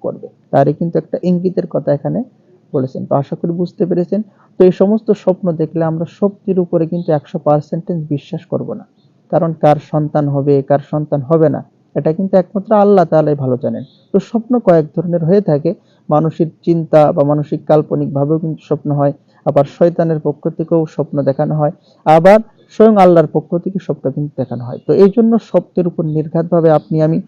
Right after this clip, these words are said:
বিশ্বাস না করে আল্লাহর কাছে যদি আশ্রয় চাই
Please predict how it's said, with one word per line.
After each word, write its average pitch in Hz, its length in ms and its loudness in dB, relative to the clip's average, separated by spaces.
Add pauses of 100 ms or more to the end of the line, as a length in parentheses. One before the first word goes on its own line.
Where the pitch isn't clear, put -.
(480)
বিশ্বাস - 540 -2
না 143 140 0
করে - 240 -8 (180)
আল্লাহর 170 300 4
কাছে - 360 -10
যদি 160 120 -2
আশ্রয় 160 440 2
চাই 208 260 2